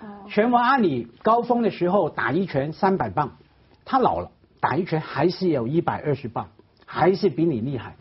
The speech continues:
Speaker 2: 所以你们小伙子不要嚣张。”我李敖还是老了，还是把你打赢这样子。我觉得那个现在阿里这样死掉，死讯哈，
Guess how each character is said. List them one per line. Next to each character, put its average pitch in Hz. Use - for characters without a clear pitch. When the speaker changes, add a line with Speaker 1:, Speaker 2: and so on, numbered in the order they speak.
Speaker 2:
所 185
以 185
你 165
们 156
小 160
伙 113
子 135
不 175
要 156
嚣 117
张。” 139
我 143
李 170
敖 135
还 143
是 170
老 127
了， 117
还 123
是 147
把 131
你 139
打 -
赢 87
这 98
样 156
子。 -
我 175
觉 220
得 240
那 247
个 226
现 240
在 220
阿 208
里 123
这 147
样 143
死 -
掉， 123
死 -
讯 120
哈， -